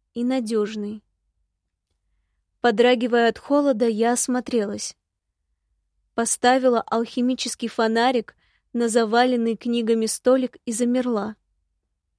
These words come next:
в свете камина, разглядывая ростовой портрет королевы Катрины. Внутри нарастала тревога, какое-то дурное предчувствие.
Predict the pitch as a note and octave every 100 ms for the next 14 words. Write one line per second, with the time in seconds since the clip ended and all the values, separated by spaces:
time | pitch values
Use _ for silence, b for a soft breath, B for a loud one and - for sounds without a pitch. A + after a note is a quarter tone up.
0 | _ _ - - A3 A#3 - A3 A3+ A3
1 | B3 C4+ A#3+ A3+ _ _ _ A#3 A#3+ G#3+
2 | A#3 A#3+ A3+ A3+ A3 A3+ - B3 A#3 A3
3 | - G#3 - A3+ G3+ - A3 A3 A3 G#3+
4 | G#3+ - B3 A#3+ G#3+ F#3 G#3 - _ _
5 | _ _ _ _ _ _ _ _ _ _
6 | _ _ A3+ A#3 A#3 A3 A3+ B3 B3 A3+
7 | A3+ - A#3 A3+ A3+ B3 A3+ A3 G3+ G#3+
8 | G#3+ _ _ _ _ _ _ _ _ -
9 | A#3+ C4 B3 B3 G3+ A#3+ A#3+ B3 B3+ B3+
10 | B3+ - - C#4 - - G#3 A3